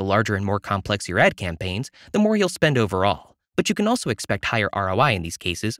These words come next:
with a good agency. Before you sign the contract,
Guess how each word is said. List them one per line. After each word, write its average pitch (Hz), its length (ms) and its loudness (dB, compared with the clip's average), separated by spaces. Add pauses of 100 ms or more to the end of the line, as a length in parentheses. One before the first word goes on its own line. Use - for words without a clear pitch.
with 170 100 -2
a 151 60 0
good 92 160 -2
agency. - 640 -6 (580)
Before 156 280 2
you 190 80 0
sign 190 180 0
the 175 80 -2
contract, 117 560 -2